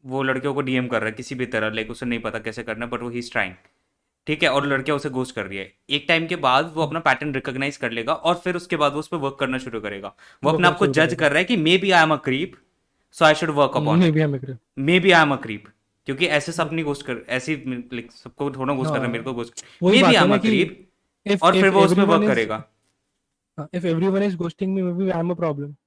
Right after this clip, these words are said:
Speaker 1: हाँ,
Speaker 2: कभी
Speaker 1: if
Speaker 2: ऐसा भी,
Speaker 1: everyone
Speaker 2: कभी तो
Speaker 1: is
Speaker 2: रियलाइज
Speaker 1: ghosting
Speaker 2: होगा उसको।
Speaker 1: हम्म, हम्म, हम्म, हम्म, हम्म। तो फिर,
Speaker 2: तो ये
Speaker 1: अ,
Speaker 2: चीज़ है।
Speaker 1: तो फिर वो अपने आप को actually जज कर रहा है कि, like, maybe I am a creep and then he works out। वो सेल्फ अवेयर है। जो बंदा वही गलती बार-बार
Speaker 2: हम्म।
Speaker 1: करे जा रहा है,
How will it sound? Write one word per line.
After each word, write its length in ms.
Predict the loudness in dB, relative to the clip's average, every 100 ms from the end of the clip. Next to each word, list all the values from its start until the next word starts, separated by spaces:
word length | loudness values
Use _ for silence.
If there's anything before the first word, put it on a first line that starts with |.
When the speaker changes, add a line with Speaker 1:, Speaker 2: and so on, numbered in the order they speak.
| _ _ _ _
Speaker 1:
हाँ, 320 | 2 6 6
Speaker 2:
कभी 60 | 4
Speaker 1:
if 60 |
Speaker 2:
ऐसा 100 | 0
भी, 60 | -2
Speaker 1:
everyone 80 | 0
Speaker 2:
कभी 220 | 0 0
तो 60 | 0
Speaker 1:
is 60 |
Speaker 2:
रियलाइज 0 |
Speaker 1:
ghosting 200 | 0 0
Speaker 2:
होगा 180 | -2 -2
उसको। 380 | -4 -6 -10 -10 -16 _ _ -6
Speaker 1:
हम्म, 140 | -4
हम्म, 200 | -4 -6
हम्म, 140 | -8
हम्म, 100 | -10
हम्म। 180 | -14 -16 -20 _ _ _ _ _
तो 100 | -2
फिर, 200 | 2 2
Speaker 2:
तो 60 | 0
ये 60 |
Speaker 1:
अ, 360 | -2 2 2 0
Speaker 2:
चीज़ 120 | -6
है। 80 | -10 -4
Speaker 1:
तो 80 |
फिर 140 | 0 2
वो 80 | 2
अपने 200 | 4 2
आप 160 | 4
को 80 | 4
actually 320 | 4 2 -2
जज 200 | 0 0
कर 120 | 0
रहा 100 | -2
है 60 | -2
कि, 100 | -2
like, 180 | -2 -2
maybe 200 | -2 0
I 120 | 0
am 100 | 0
a 60 | -4
creep 260 | -6 -4
and 160 | -2 0
then 140 | 0
he 60 | 0
works 220 | -2 -4
out। 100 | -10 -14 _ _ -2
वो 200 | 4 4
सेल्फ 280 | 4 2 2
अवेयर 300 | 4 2 0
है। 140 | -8 _ _ -2
जो 180 | 4 6
बंदा 240 | 6 4
वही 240 | 4 4 4
गलती 220 | 2 4
बार-बार 300 | 4 4 2
Speaker 2:
हम्म। 60 |
Speaker 1:
करे 220 | 2 0 2
जा 160 | 2
रहा 120 | 2
है, 180 | 0 -4